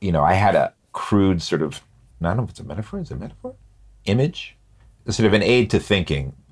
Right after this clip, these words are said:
I don't know if I put it in the book or not, 'cause I can't remember what's in the book or not, 'cause it all happened to me. <laughs> So I'm like, "It, maybe I told you this, maybe it's in the book, maybe it's not." But anyway, Tinkerbell, like, I always thought, like, Tinkerbell flies around. And if Tinkerbell is the thing you're interested in,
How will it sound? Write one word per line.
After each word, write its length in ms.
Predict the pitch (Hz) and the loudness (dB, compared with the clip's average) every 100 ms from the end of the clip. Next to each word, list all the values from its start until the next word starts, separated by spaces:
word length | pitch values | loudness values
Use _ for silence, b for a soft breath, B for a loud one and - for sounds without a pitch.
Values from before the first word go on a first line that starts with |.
| - - | -6 2
I 140 | 95 | 4
don't 180 | 95 78 | 4 2
know 120 | 82 | 0
if 100 | - | 0
I 60 | 76 | -2
put 180 | - | -2
it 40 | 76 | -4
in 80 | 64 | -4
the 60 | |
book 200 | 67 69 | -6 -6
or 40 | 69 | -8
not, 180 | 69 | -10
'cause 140 | - - | -8 -4
I 100 | 78 | -4
can't 260 | - 80 | -2 -4
remember 380 | 73 69 69 67 | -4 -6 -6 -8
what's 280 | 64 71 - | -6 -8 -6
in 80 | 71 | -8
the 60 | |
book 220 | 71 65 71 | -6 -8 -8
or 60 | |
not, 160 | 69 - | -8 -8
'cause 140 | 76 | -4
it 80 | 76 | 2
all 140 | 80 | 2
happened 300 | 76 76 - 82 | 4 2 0 -2
to 60 | |
me. 300 | 90 101 104 - | 0 2 0 -8
<laughs> 280 | _ _ | _ _
So 180 | - - - | -8 -4 0
I'm 120 | 107 | 2
like, 300 | 95 87 - | 2 2 -2
"It, 140 | 85 76 | -8 -2
maybe 260 | 82 98 | 0 4
I 60 | 107 | 4
told 240 | 107 135 | 4 2
you 80 | 101 | 2
this, 160 | 78 78 | -2 -4
maybe 200 | 92 117 | -4 -4
it's 120 | - | -4
in 60 | 127 | -4
the 60 | |
book, 160 | 143 120 | -2 0
maybe 180 | 113 120 | 0 0
it's 100 | 135 | 0
not." 160 | 98 | 0
But 120 | 80 | 2
anyway, 300 | 95 95 73 b b b - | 2 2 0 b b b -2
Tinkerbell, 560 | 151 143 95 78 73 | 0 2 4 4 2
like, 200 | 73 78 | 2 2
I 60 | 85 | 4
always 200 | 92 92 | 4 4
thought, 280 | 101 92 87 | 2 2 2
like, 300 | 80 76 - _ _ _ _ | 0 -2 -10 _ _ _ _
Tinkerbell 460 | - 143 151 120 104 | -2 0 2 2 2
flies 320 | - 101 87 | 2 2 4
around. 460 | 87 82 67 - - - | 2 2 0 -6 -16 -6
And 80 | 87 | -4
if 80 | |
Tinkerbell 500 | - 127 131 107 98 | 0 0 2 4 4
is 120 | 92 - | 2 -2
the 80 | |
thing 200 | - 107 | -2 0
you're 140 | 85 71 | 2 2
interested 500 | 107 - 101 - 71 | 0 -2 -6 -4 -2
in, 280 | 69 65 | -2 -6